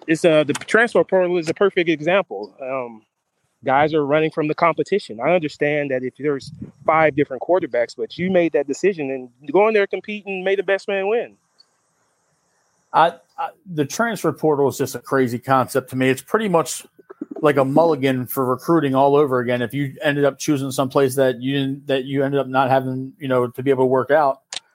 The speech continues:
Speaker 2: it's like you can just go pick another, you know, Power Five conference school. And
Speaker 1: Right.
Speaker 2: some, sometimes you don't even have to sit.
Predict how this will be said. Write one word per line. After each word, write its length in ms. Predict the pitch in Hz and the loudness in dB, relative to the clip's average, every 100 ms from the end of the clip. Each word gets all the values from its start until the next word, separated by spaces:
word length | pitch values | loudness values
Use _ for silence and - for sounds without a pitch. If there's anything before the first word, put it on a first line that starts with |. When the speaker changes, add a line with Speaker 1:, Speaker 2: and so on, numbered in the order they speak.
| _ - | _ -12
Speaker 2:
it's 120 | 123 | -2
like 120 | 147 | -2
you 80 | 135 | 0
can 120 | 143 | -2
just 140 | 135 131 | -2 0
go 120 | 139 | 2
pick 160 | 151 139 | 2 2
another, 320 | 139 127 135 _ - _ _ | 2 0 -4 _ -20 _ _
you 120 | 151 | -4
know, 180 | 123 120 | -2 -2
Power 360 | 110 139 135 131 | -2 2 2 2
Five 300 | 139 131 131 | 2 0 0
conference 400 | 131 120 123 - | -2 -2 -8 -6
school. 540 | 151 147 131 117 - _ _ _ _ 135 | 0 2 2 0 -8 _ _ _ _ -2
And 180 | 135 | 4
Speaker 1:
Right. 260 | 139 139 113 | 4 2 -2
Speaker 2:
some, 240 | 165 160 - | -6 -6 -6
sometimes 440 | 165 160 156 147 | -4 0 0 0
you 60 | 143 | 0
don't 100 | 143 | 2
even 80 | 135 | 0
have 80 | |
to 80 | 123 | -2
sit. 340 | - 185 147 | -2 0 0